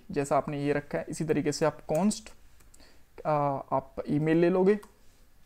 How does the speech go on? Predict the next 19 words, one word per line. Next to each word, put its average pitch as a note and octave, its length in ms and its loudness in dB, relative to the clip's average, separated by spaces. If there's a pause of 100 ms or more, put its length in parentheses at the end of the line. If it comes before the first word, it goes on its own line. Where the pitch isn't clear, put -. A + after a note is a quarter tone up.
(2000)
और D3 580 0
ईमेल D#3 300 0
के D#3+ 140 -2
बाद D3 320 0
में D3+ 320 -4
हम D3 240 -6
यहाँ C#3 200 -4
पे C3+ 80 -6
ले C3 80 -2
लेंगे C#3 240 -4
set, - 560 0 (1120)
अ, C#3 500 -2 (920)
ईमेल, E3+ 380 0 (2000)
राइट? D#3 200 -4
और D3 160 -2
ये C#3+ 200 2
भी D#3 100 4
रहेगा D#3 300 4
हमारा D#3+ 340 2